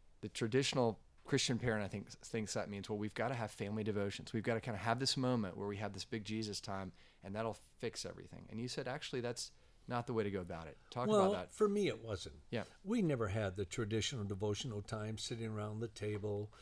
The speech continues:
Speaker 2: praying and reading the Word of God and applying it to life. To me, instead of the big devotional, is a lot of small devotionals as you go through life.
Speaker 1: Mm.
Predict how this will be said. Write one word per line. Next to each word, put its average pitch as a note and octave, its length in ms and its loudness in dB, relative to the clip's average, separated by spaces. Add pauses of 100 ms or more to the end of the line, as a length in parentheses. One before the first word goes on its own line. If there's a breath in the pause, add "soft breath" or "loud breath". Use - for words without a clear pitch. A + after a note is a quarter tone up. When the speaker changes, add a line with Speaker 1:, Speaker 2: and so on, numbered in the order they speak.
(320 loud breath)
Speaker 2:
praying A2+ 540 2
and G2+ 140 0
reading A2 340 0
the G#2 80 -2
Word G#2+ 180 0
of A2+ 100 -2
God G#2 360 0
and G#2+ 100 -2
applying G#2 380 -6
it G2+ 160 -8
to - 80 -8
life. G#2+ 500 -10 (1000 loud breath)
To D#3+ 100 -4
me, G3 180 2
instead C3+ 380 0
of A#2+ 140 -2
the A2+ 80 0
big B2+ 400 2
devotional, F#2+ 800 -4
is G#2 140 -4
a A2+ 60 2
lot C3 240 -4
of B2+ 80 -2
small D3+ 460 -4
devotionals F#2 760 -4
as F#2+ 140 -4
you F#2+ 60 -6
go A2 180 -4
through G#2+ 240 -6
life. F#2+ 320 -8
Speaker 1:
Mm. G2 160 -6